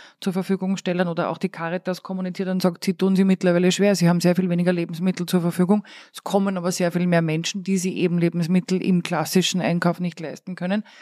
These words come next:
Dort hat man eine gesonderte Form natürlich, aber in irgendeiner Form schon eine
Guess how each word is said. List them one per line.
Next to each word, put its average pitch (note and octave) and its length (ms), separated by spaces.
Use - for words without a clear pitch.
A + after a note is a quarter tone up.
Dort F#3 240
hat G#3 180
man G#3+ 120
eine F#3 160
gesonderte F3 640
Form G3 340
natürlich, G#3+ 500
aber F#3+ 160
in G#3+ 340
irgendeiner G#3 400
Form G3 420
schon G#3 260
eine G3 280